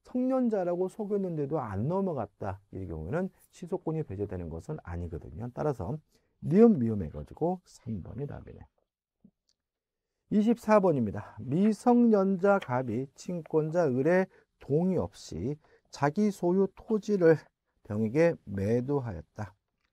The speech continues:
병을 보호하게 한 것이 아닌 것은요.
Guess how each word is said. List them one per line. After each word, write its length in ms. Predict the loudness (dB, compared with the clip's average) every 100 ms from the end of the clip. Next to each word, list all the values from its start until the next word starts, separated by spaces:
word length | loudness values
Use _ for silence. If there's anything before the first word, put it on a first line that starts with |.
| _
병을 400 | 2 6 6 4 -2 _ _ _
보호하게 540 | 0 2 2 0 -2 -4
한 220 | -4 -4
것이 460 | -6 -6 -4 -4 -4 _ _
아닌 420 | -8 -4 -4 -4
것은요. 460 | -8 -14 -18 -20